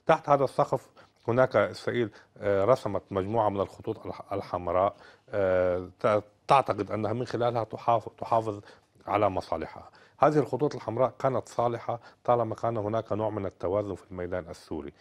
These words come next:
معنى أنه عندما كانت حالة جمود، مراوحة بين الأطراف المتقاتلة في سوريا، بين النظام وحلفائه من جهة وبين المجموعات المسلحة ومدعمها من جهة، بالنسبة لإسرائيل كانت السياسة، الخطوط الحمراء،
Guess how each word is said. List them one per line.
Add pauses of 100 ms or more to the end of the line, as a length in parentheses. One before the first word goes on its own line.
(220)
معنى
أنه
عندما
كانت
حالة
جمود،
مراوحة (300)
بين
الأطراف
المتقاتلة
في
سوريا،
بين
النظام
وحلفائه
من
جهة (340)
وبين
المجموعات
المسلحة
ومدعمها
من
جهة، (260)
بالنسبة
لإسرائيل (320)
كانت
السياسة،
الخطوط
الحمراء،